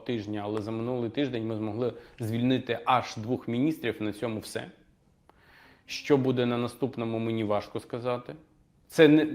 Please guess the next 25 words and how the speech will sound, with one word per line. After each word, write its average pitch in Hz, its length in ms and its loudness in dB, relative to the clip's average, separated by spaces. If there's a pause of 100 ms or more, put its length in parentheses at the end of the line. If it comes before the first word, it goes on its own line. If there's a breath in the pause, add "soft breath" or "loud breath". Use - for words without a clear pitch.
(220)
Ми 151 180 6
готові 160 380 6
були 151 220 6
працювати, 147 600 2
я 131 200 6
і 143 60 4
мої 127 180 2
колеги 123 340 2
з 123 40 -2
«Розумної 120 400 -2
політики», 135 500 0
це 120 380 -2
влада 113 440 4
закрила 110 460 -2
засідання. 110 600 -8 (1500)
Тому 123 240 2
що, 120 160 -4
ну, 120 100 0
перевтомилися, 120 880 0
треба 110 340 -4
було 107 320 -4
від 107 200 -6
стресу 107 400 -2
якось 95 360 -6
оговтатись. 110 680 -8